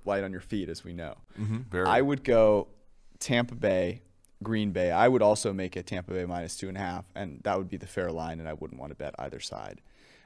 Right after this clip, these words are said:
Speaker 1: Um, and, and then I'll go Arizona. But here's what I'll say. I think all three of those teams are in the first tier.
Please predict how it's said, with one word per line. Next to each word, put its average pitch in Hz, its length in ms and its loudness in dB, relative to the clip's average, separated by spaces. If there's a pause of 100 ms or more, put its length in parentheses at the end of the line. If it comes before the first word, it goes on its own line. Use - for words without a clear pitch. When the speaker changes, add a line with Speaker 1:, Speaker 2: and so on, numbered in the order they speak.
(160)
Speaker 1:
Um, 92 560 2 (640)
and, 98 460 2
and 110 120 0
then 117 120 6
I'll 120 100 8
go 117 160 0
Arizona. 101 460 0
But 80 100 -12
here's 143 220 0
what 127 80 0
I'll - 60 -2
say. - 260 -2 (160)
I 110 80 -2
think 139 240 -4
all 117 180 6
three 120 220 -4
of 101 80 -2
those 98 180 -4
teams 104 340 -6
are 95 120 -10 (140)
in 101 400 -4 (680)
the 101 240 2
first - 540 -2
tier. - 320 -8